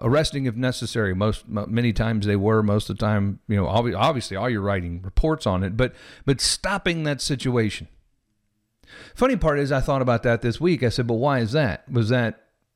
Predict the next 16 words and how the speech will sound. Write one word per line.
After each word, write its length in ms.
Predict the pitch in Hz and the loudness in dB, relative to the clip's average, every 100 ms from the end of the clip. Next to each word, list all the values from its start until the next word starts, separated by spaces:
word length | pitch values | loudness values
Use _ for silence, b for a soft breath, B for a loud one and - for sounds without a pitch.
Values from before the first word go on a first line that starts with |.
| _ _ | _ _
for 300 | - 135 120 | -4 2 2
the 260 | 117 107 92 | 2 0 -2
victim?" 540 | 82 139 165 196 208 - _ _ _ _ _ _ _ _ _ _ _ _ _ _ | -2 -2 0 -4 -4 -8 _ _ _ _ _ _ _ _ _ _ _ _ _ _
Which, 200 | 127 127 | -2 0
by 180 | 120 123 | 0 0
the 80 | 113 | 0
way, 220 | 107 104 | 0 0
if 240 | 104 110 110 | 0 -4 -4
you're 100 | 98 | -8
thinking 480 | - 110 104 92 87 _ _ - _ - | -6 -6 -4 -6 -8 _ _ -20 _ -14
male 380 | 98 98 113 104 | -2 2 2 2
or 60 | |
female, 460 | 95 127 107 90 85 | 0 0 0 0 -2
it, 140 | 127 - - | -4 -4 -2
it 160 | 117 | 0
happens 480 | 110 113 107 101 - | 0 0 0 -4 -8